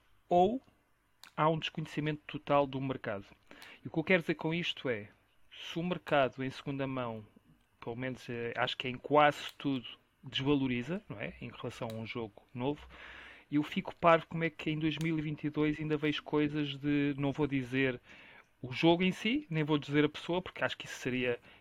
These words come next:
errado, mas basta fazer uma pesquisa, nem é preciso muito,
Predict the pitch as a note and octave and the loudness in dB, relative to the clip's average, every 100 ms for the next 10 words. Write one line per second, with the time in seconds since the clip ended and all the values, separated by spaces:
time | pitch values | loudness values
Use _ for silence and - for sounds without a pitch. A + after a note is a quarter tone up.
0 | - A#2+ C3+ D3 G3+ - - - - D3 | -8 0 6 8 6 0 -20 -20 -10 0
1 | D3 C#3+ C3+ C#3+ D3 - D3+ B2+ - C#3 | 4 4 4 6 6 4 -2 -2 -2 0
2 | C#3 C#3+ - - - C#3+ C3+ C3+ C3 B2 | 0 0 -2 -4 0 2 2 0 -2 -4
3 | _ - F#3 G#3+ G#3 F3 D#3 F3+ F3 - | _ -4 2 2 2 -6 0 2 2 -2
4 | C#3+ B2+ | -6 -6